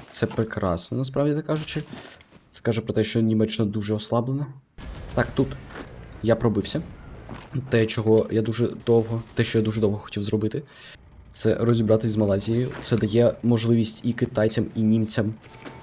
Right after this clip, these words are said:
розширятись в плані, в плані авіації. Я заберу в них ще величезну кількість резини. Так, також, також, також, також. У нас є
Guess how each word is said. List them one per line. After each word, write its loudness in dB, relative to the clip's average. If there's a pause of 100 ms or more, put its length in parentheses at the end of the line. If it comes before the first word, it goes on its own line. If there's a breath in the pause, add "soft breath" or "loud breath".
(260)
розширятись 2
в -18
плані, 2 (500)
в -20
плані 4
авіації. -2 (120)
Я 2
заберу 0
в 0
них 0
ще -2
величезну -2
кількість -6
резини. -2 (680 loud breath)
Так, -2
також, 0
також, -4
також, -6
також. -6
У 0
нас -2
є 0